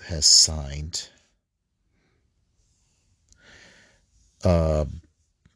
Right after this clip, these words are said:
a possibility of resignation if he had to.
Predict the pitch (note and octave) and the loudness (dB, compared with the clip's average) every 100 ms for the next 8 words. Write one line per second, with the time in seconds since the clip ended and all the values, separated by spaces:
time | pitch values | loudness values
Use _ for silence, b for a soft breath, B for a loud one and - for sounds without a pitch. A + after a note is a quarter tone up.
0 | - - - - D2 - D#2 E2 D2 D2 | -10 -8 -6 -4 0 0 0 -4 -2 -4
1 | D2 C#2+ D#2 - D2 C#2+ - D2 C#2+ - | -4 -2 -4 -4 -6 -4 -4 -4 -6 -6
2 | C#2+ D#2 C2 - - - | -6 -4 -6 -4 -4 -4